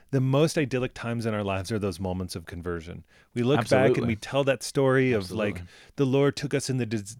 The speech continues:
Speaker 1: des-, into the desert, wooed us, and then sent us into the, back into the city. And we, we discovered the believers, we
Speaker 2: Absolutely.
Speaker 1: discovered the Eucharist, we discovered Vatican Council two
Speaker 2: Absolutely.
Speaker 1: documents, we discovered the,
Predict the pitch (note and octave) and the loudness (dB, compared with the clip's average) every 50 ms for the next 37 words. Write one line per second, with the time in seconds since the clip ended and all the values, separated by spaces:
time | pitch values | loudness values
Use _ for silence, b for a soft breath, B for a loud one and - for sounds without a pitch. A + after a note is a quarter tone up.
0 | - G#2+ D3 C#3+ D3 C3+ C3+ - C#3+ B2+ - C3+ A2+ A#2 G2+ B2 D3 D3 B2 C#3+ | -8 -4 0 0 0 0 0 -4 -4 -4 -4 -4 -4 -4 -2 0 -2 0 0 -2
1 | C#3 B2 A#2+ G#2+ A#2+ D3 D#3+ E3 E3 E3 D#3+ D#3+ D#3 - - - - B2+ A#2+ A#2+ | -4 -6 -4 0 4 6 6 8 8 6 4 4 2 0 -4 -6 -4 -4 -2 -2
2 | B2 A#2+ A#2 - - - - C3 B2+ C#3+ C3+ A#2+ - B2+ A#2+ B2 A2 G#2+ B2 A#2 | -4 -4 -6 -6 -6 -6 -4 -4 -2 -2 -2 -2 -2 -2 -2 -4 -4 -2 -4 -4
3 | A#2 - - A#2+ A#2+ G#2+ A2+ G#2 - - A#2+ A#2 A#2 A2+ A2 G#2 G#2 G#2 G#2 G2 | -4 -4 -6 -6 -6 -6 -6 -6 -6 -6 -4 -4 -2 -2 -2 -2 -2 -2 -4 -4
4 | - - B2 A#2 A#2 G#2 - B B B B B B B - B2 - - - - | -8 -8 -4 -2 -2 -2 -2 B B B B B B B -6 -4 -4 -4 -2 0
5 | D3+ D3 C3+ D#3 C#3+ A#2+ B2+ A2+ D3 C3+ B2+ C#3+ C#3+ D3 B2+ D3 C#3+ C3+ - - | 0 2 2 0 0 0 -2 -2 0 0 2 2 0 0 0 0 -2 -2 -2 -2
6 | A#2+ - A2 - - G2 F#2 C#3+ C#3+ D3 C#3+ A#2+ C3+ C3+ C#3 C#3+ C#3 - - C#3+ | -4 -2 -2 -4 -4 -2 -2 0 0 0 0 0 0 0 0 0 0 0 -2 -4
7 | C#3+ C3+ - - A#2+ G#2 G#2+ F#2+ - - - C3 C3 B2 C#3 B2+ A2+ C3+ C3 B2+ | -4 -4 -6 -10 -10 -10 -8 -8 -8 -6 -4 -4 -2 -2 -2 -2 0 0 0 0
8 | C3 A2 A#2+ A2 B2 B2 B2 - - - - C3+ C3 B2+ C3 B2+ B2 G#2+ A2 C3 | -2 -4 -8 -8 -8 -8 -8 -10 -10 -8 -4 -4 -2 -2 0 -2 -2 -2 -2 -2
9 | B2+ B2 B2 B2 - - - A2 G2+ A2 - - - C#3 C3 C3 C3 G#2+ C3 A#2+ | -2 -2 -2 -2 -4 -6 -8 -8 -8 -8 -10 -6 -4 -2 -2 -2 -2 0 0 -2